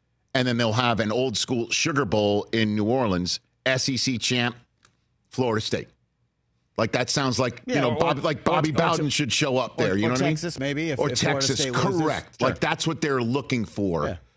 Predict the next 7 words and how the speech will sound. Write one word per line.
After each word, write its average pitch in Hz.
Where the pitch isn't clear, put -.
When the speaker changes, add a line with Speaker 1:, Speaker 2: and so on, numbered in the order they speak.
Speaker 1:
in 143
the 131
college 131
football 117
national 120
semifinal 104
games. 71